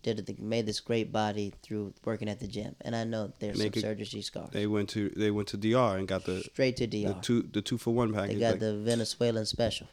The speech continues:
Speaker 2: come on, man. It's just, it's just too much.
Speaker 1: But I, just, we're just stalkers now. We live in a world where we're stalking everybody.
Speaker 2: Mm-hmm.
Speaker 1: Like, we, we stalk Kim Kardashian, we
Speaker 2: Mm-hmm.
Speaker 1: stalk everything. I know all this information, dude. I guess I'm a stalker.
Speaker 2: Stalk-,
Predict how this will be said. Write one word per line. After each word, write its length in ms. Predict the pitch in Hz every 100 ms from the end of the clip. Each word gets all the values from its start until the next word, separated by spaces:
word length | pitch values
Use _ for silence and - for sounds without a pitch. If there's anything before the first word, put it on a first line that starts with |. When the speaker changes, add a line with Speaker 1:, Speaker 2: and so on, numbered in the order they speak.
| -
Speaker 2:
come 180 | - 120
on, 240 | 95 85 90
man. 260 | 92 95 101 - - -
It's 240 | 117 110
just, 260 | 135 123 -
it's 200 | 120 -
just 380 | 120 - - -
too 80 | 135
much. 380 | 127 101 - - _ _ - _ _ _ _ _ _
Speaker 1:
But 120 | 147
I, 120 | 160 - _ - - - - - _ - - - - - - -
just, 420 | 131 - - -
we're 140 | 113 131
just 220 | 151 -
stalkers 400 | 175 220 - 107
now. 160 | - - _ _ _ _ _ _ _
We 60 | 127
live 140 | 160
in 80 | 165
a 60 | 147
world 180 | 147 139
where 60 |
we're 60 | 123
stalking 440 | - 139 127 120
everybody. 440 | 120 110 101 - 127
Speaker 2:
Mm-hmm. 220 | 127 156 226 - - - _ _ _ _ _ -
Speaker 1:
Like, 100 | 110
we, 200 | 135 127
we 100 | 117
stalk 520 | 110 - 107 101 - -
Kim 240 | 110 104
Kardashian, 600 | 104 95 127 143 139 131
we 60 | 117
Speaker 2:
Mm-hmm. 60 |
Speaker 1:
stalk 320 | 139 139 107 110
everything. 280 | 107 135
I 60 | 151
know 120 | 165
all 100 | 170
this 160 | 170 165
information, 520 | 160 160 165 151 110
dude. 220 | 117 123 -
I 140 | 139
guess 180 | 147 151
I'm 140 | 151
a 40 | 147
stalker. 220 | - 165
Speaker 2:
Stalk-, 340 | - 107 -